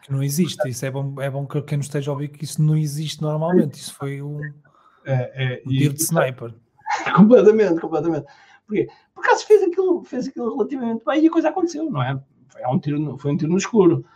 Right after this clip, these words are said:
Speaker 2: Mas a publicidade, sem dúvida alguma, que é um, que é um, é um dos, uma, uma das partes. E agora aqui o, é o erro, o erro que acontece.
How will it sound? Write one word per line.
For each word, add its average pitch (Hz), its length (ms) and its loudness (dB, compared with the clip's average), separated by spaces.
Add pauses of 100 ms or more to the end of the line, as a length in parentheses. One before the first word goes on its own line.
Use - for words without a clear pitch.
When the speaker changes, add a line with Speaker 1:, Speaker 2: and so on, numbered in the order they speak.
Speaker 2:
Mas 175 180 2
a 196 60 4
publicidade, 185 540 0
sem 180 100 -4
dúvida 175 120 2
alguma, 170 220 0
que 175 140 -6
é 165 40 2
um, 135 180 -2
que - 140 -10
é 147 60 0
um, 143 300 -4
é 151 100 -6
um 165 200 2
dos, 147 380 -4
uma, 139 320 -4
uma 160 140 -2
das 180 140 -2
partes. - 460 -6
E 156 60 -2
agora 214 180 4
aqui 214 200 -2
o, 190 220 0
é 165 60 -4
o 165 240 4
erro, 208 220 4 (320)
o 180 180 4
erro 208 180 2
que - 80 -10
acontece. 135 600 -6